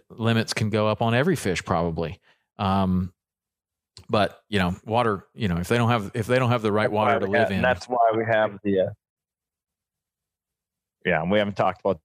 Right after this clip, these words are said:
Speaker 2: this, but the Captains for Clean Water, that's pretty much what they're trying to tackle, right?
Speaker 1: Right.
Speaker 2: That's kinda
Speaker 1: No, I
Speaker 2: their
Speaker 1: mean, absolutely. They are
Speaker 2: mission
Speaker 1: tackling
Speaker 2: statement.
Speaker 1: it. And, um, and, and that's what a lot of people, you know, especially probably your audience may not understand if they, they get on the news and they see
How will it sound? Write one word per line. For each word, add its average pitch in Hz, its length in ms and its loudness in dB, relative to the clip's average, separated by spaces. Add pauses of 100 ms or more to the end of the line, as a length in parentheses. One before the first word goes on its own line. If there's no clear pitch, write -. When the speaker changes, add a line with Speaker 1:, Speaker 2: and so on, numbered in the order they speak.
Speaker 2:
this, 92 180 2
but - 200 -6
the 92 160 2
Captains 107 420 -2
for 107 120 0
Clean 101 320 0
Water, 98 300 2
that's 101 280 0 (140)
pretty 107 160 0
much 101 280 0
what 95 160 -4
they're 95 440 2 (760)
trying 117 200 2
to 95 60 -2
tackle, 87 380 0
right? 85 240 2 (180)
Speaker 1:
Right. 120 260 0
Speaker 2:
That's - 200 -14
kinda 90 200 -2
Speaker 1:
No, 131 60 2
I - 20 2
Speaker 2:
their 123 100 0
Speaker 1:
mean, 113 160 0
absolutely. 113 460 0
They 113 100 2
are 107 100 0
Speaker 2:
mission 107 160 0
Speaker 1:
tackling 110 360 0
Speaker 2:
statement. 92 260 -2
Speaker 1:
it. 82 140 -20
And, 101 400 2
um, 101 600 0
and, 107 260 0
and 117 140 0
that's 139 180 0
what 117 140 0
a 104 40 2
lot 107 180 2
of 104 60 -2
people, 101 460 -2
you 101 140 0
know, 98 100 2
especially 107 500 0
probably 101 460 0
your 123 200 2
audience 107 340 0
may 120 120 2
not 117 200 2
understand 127 440 0
if 120 120 -2 (340)
they, 117 160 2
they 120 180 0
get 117 140 0
on 120 120 2
the 110 60 2
news 113 300 2
and 113 80 2
they 104 100 4
see 120 280 2